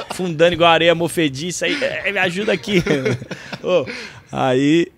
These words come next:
aí o pula-pula também não passava o tempo. Mano, uma hora e meia de festa eu achava,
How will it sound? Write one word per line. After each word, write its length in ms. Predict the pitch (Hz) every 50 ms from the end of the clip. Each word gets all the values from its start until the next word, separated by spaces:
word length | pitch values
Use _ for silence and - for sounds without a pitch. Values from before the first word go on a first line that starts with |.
| - _
aí 400 | - - 127 127 131 139 147 156
o 160 | 156 156 151 143
pula-pula 580 | - - 151 151 135 120 127 143 151 156 151
também 260 | 123 - 131 135 139
não 100 | 151 160
passava 560 | 151 - 151 123 - - - 135 131 143 147 135
o 40 | 120
tempo. 440 | - - 117 113 107 101 104 98 - _ _ _ - - - - - _ _ _ _
Mano, 380 | - 113 131 139 135 127 120 120
uma 180 | 131 143 147 143
hora 140 | 147 151 156
e 60 | 151
meia 340 | 135 139 139 143 139 135 123 -
de 180 | 131 113 117 120
festa 380 | - - 123 123 131 - -
eu 80 | 151 135
achava, 320 | 123 - - 127 117 107